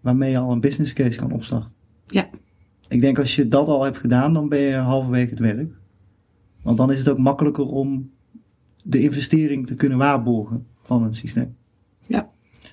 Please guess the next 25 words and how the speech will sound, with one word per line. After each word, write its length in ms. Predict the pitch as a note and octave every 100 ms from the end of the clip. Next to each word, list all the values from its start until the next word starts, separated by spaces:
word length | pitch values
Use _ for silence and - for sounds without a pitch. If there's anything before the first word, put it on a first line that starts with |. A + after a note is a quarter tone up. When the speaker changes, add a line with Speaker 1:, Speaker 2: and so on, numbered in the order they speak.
| _ _ _ _ -
Speaker 1:
Ehm, 320 | A#2+ B2 A#2+ A#2+
en 120 | -
soms 200 | - G3+
hebben 180 | F#3 D#3+
mensen 240 | E3 E3+
dat 120 | D#3+ D3
nog 140 | C#3+
niet 120 | D3+
helemaal 500 | D3 C3+ C3+ C3+ C3+
voor 120 | B2
zichzelf 640 | A#2+ A#2+ D3 B2 A#2+ - - _
scherp. 460 | - - C#3 F#3 - _ _ _ _ _ _ _ _ _ - - _ _ _ _
Ehm, 380 | - B2 B2+ B2+ B2 -
en 100 | C3+
dan 100 | C#3
komen 220 | C#3+ C#3
ze 60 |
bij 100 | C3+
mij 260 | C3+ C#3 C3+
van: 200 | B2+ B2+
"Maar, 240 | C3 B2+
hè, 160 | A#2+ B2+
ho-, 160 | C#3 -
hoezo, 580 | B2+ C3 C#3+ C#3 C3+
eh, 320 | C3 B2+ B2+